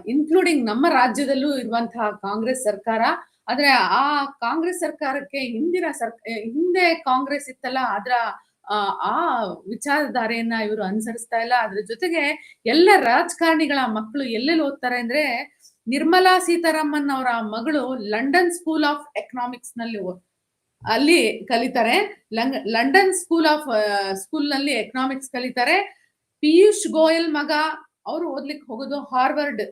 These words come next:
ಯೂನಿವರ್ಸಿಟಿಲಿ. ಶಿವರಾಜ್ ಸಿಂಗ್ ಮಗ ಪೆನ್ಸಿಲ್ವೇನಿಯಾ ಯೂನಿವರ್ಸಿಟಿಲಿ ಓದ್ತಾರೆ. ಜ್ಯೋತಿರಾದಿತ್ಯ ಸಿಂಗ್ ಮಗ ಯೇಲ್ ಯೂನಿವರ್ಸಿಟಿಯಲ್ಲಿ ಓದ್ತಾರೆ.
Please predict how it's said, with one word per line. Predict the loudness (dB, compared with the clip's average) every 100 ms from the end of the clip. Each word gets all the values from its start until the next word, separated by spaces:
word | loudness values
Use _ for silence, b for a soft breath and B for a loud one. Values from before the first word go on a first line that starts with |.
| -10
ಯೂನಿವರ್ಸಿಟಿಲಿ. | -8 -6 -6 -6 -6 -2 0 0 -2 _ _ _
ಶಿವರಾಜ್ | -6 0 6 6 6
ಸಿಂಗ್ | 4 2 4
ಮಗ | 2 2 0 -2 -12 _ _ _ _ _ _ -4
ಪೆನ್ಸಿಲ್ವೇನಿಯಾ | -2 2 4 4 4 2 2 0 0 -4
ಯೂನಿವರ್ಸಿಟಿಲಿ | -4 -4 -4 -6 -8 -6
ಓದ್ತಾರೆ. | -6 -4 -2 0 0 0
ಜ್ಯೋತಿರಾದಿತ್ಯ | -4 -4 0 2 2 0 0 0
ಸಿಂಗ್ | 0 -4 -4 -2
ಮಗ | -2 2 0 0 -10 _ _ _ _
ಯೇಲ್ | -12 -2 4 6 4 2
ಯೂನಿವರ್ಸಿಟಿಯಲ್ಲಿ | -2 0 -2 -4 -6 -4 -2
ಓದ್ತಾರೆ. | -2 -2 -2 0 -2 -6